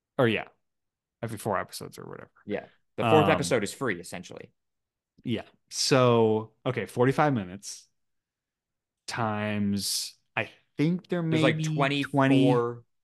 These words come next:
Speaker 2: episodes.
Speaker 1: Okay. So twenty-four, so forty-five times twenty-four times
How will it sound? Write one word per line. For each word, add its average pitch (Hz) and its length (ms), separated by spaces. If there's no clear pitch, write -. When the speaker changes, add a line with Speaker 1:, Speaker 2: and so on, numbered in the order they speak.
Speaker 2:
episodes. 104 720
Speaker 1:
Okay. 110 420
So 107 360
twenty-four, 104 1040
so - 240
forty-five 107 920
times 101 540
twenty-four 98 1160
times 92 1160